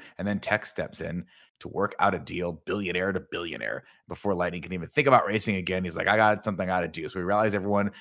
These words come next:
back over at Radiator Springs for an exhibition match between him and Cruz. Only they both have new paint jobs. This time, uh, Cruz is wearing hud's old number fifty-one as an old mo-, homage to Lightning's mentor.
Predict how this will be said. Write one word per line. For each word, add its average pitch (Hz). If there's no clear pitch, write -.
back 151
over 104
at 85
Radiator 87
Springs 87
for 71
an 76
exhibition 90
match 82
between 87
him 101
and 90
Cruz. 92
Only 101
they 101
both 110
have 120
new 139
paint -
jobs. 73
This 92
time, 87
uh, 92
Cruz 117
is 92
wearing 98
hud's 95
old 101
number 90
fifty-one 87
as 85
an 78
old 78
mo-, 80
homage 87
to 92
Lightning's 82
mentor. 82